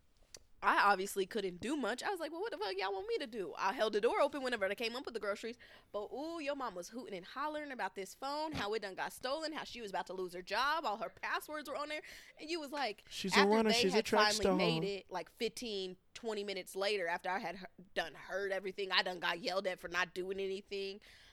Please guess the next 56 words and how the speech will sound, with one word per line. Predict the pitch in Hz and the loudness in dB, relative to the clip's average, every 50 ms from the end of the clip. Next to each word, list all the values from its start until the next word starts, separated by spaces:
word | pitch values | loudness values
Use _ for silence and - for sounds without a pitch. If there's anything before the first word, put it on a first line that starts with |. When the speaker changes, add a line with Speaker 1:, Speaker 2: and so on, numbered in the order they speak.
| _ - - | _ -12 -4
Speaker 1:
um, | 214 226 220 208 190 180 170 156 135 - - | -2 -2 0 0 0 -2 -4 -8 -10 -14 -14
they | 175 180 240 277 330 | -4 0 2 2 2
show | - - 226 196 185 | 0 0 0 0 2
up. | 190 196 180 - - _ _ _ _ _ _ _ _ _ _ _ _ - | 2 2 0 -2 -4 _ _ _ _ _ _ _ _ _ _ _ _ -8
And | 302 339 | -6 -4
why | 370 403 415 381 349 | 0 2 2 2 2
the | 269 240 | 0 -2
first | 233 - 285 262 - - | -2 -2 -2 -2 -2 -4
thing | 254 247 226 226 | -8 -6 -4 -4
that | 214 190 | -4 -4
he | 196 214 254 247 | -4 -6 -8 -4
gonna | 202 202 190 190 | -4 -4 -4 -4
say | - - 208 185 190 | -4 -2 -2 -2 0
is, | 175 160 180 - - | -2 -4 -6 -6 -6
"Well, | 202 214 | -4 -2
why'd | 233 214 208 202 | 0 0 0 0
you | 202 196 | 0 -2
have | 190 185 | -2 -2
your | 175 151 | -2 -4
passwords | - - 180 208 214 - 175 165 - | -2 0 0 0 0 -2 -8 -6 -6
on | 160 160 160 | -6 -6 -6
your | 151 180 | -6 -6
phone?" | - - 220 202 247 240 | 2 2 4 4 4 -2
<laughs> | - - - - - - 320 - - _ - - | -4 -6 -10 -10 -10 -8 -12 -12 -12 _ -14 -4
Speaker 2:
Yeah. | - 220 339 403 | -2 0 2 4
Speaker 1:
"How | 392 320 247 - | 6 6 6 6
is | 180 190 | 4 2
it | 196 170 | 0 0
my | 175 190 247 302 | 4 4 4 4
fault?" | - - 196 151 - - - - - - | 4 2 0 0 0 -6 -18 -18 -14 -10
I'm | 285 | -10
like, | 220 190 - - | -10 -10 -8 -8
"Oh, | 214 233 180 175 170 | -10 -10 -10 -10 -10
my | 151 165 | -12 -10
gosh, | 185 170 135 127 - - - | -8 -8 -8 -8 -8 -10 -10
not | 226 285 359 339 - - | -6 -6 -6 -6 -4 -6
you | 226 | -8
getting | 185 170 185 185 170 | -6 -2 -2 -2 -2
her | 180 185 180 | -2 -2 -2
started." | 175 - - 180 170 175 170 156 151 175 - | -2 -2 0 2 2 2 2 -2 -6 -6 -4
Speaker 2:
Man, | 202 226 220 208 | 0 2 2 2
she | - - - 233 | 0 -2 -6 -4
talking | - 196 170 151 139 | 2 4 4 4 4
about | 147 135 131 | 2 0 0
she | - - 147 | 2 0 0
put | - - 143 - | 2 2 0 0
the | - 90 | 0 -2
groceries | 82 117 127 139 131 - 131 120 104 | 4 6 6 6 6 2 -2 -2 -2
down, | 95 101 104 107 107 107 107 101 | -2 0 0 2 2 0 0 0
her | 101 101 | -2 -6
phone | - - 117 117 117 117 107 | -4 0 0 2 2 0 0
fell | - 113 98 95 | 0 0 0 2
out | 95 95 | 2 0
of | 92 92 | 0 0
her | 92 87 76 | 0 -2 -2
purse, | - - 113 113 110 107 104 - - | -2 0 2 4 4 4 2 -2 -8